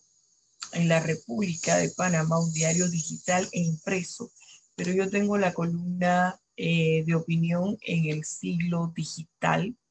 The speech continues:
sale todos los sábados y se llama Consultorio Jurídico. Y yo quiero hoy traer a colación dos temas que guardan una relación directa y en esta ocasión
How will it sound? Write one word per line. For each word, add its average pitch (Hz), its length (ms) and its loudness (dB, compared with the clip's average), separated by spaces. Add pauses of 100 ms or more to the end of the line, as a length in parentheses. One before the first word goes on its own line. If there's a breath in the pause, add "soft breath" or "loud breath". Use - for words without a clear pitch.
(540)
sale 185 400 2
todos 180 380 0
los 160 180 -2
sábados 175 960 2 (1300)
y 277 160 4
se 277 220 2
llama 202 440 4 (140)
Consultorio 165 960 0
Jurídico. 135 540 -10 (2000)
Y 214 140 2
yo 285 140 0
quiero 277 320 0
hoy 214 540 2 (300)
traer 180 360 0
a 226 120 0
colación 180 960 -2
dos 233 260 0
temas 208 520 2
que 190 160 -6
guardan 185 440 0
una 190 200 -2
relación 170 580 -4
directa 180 500 -4
y 180 120 -2
en 165 120 0
esta 190 180 -4
ocasión 175 520 -4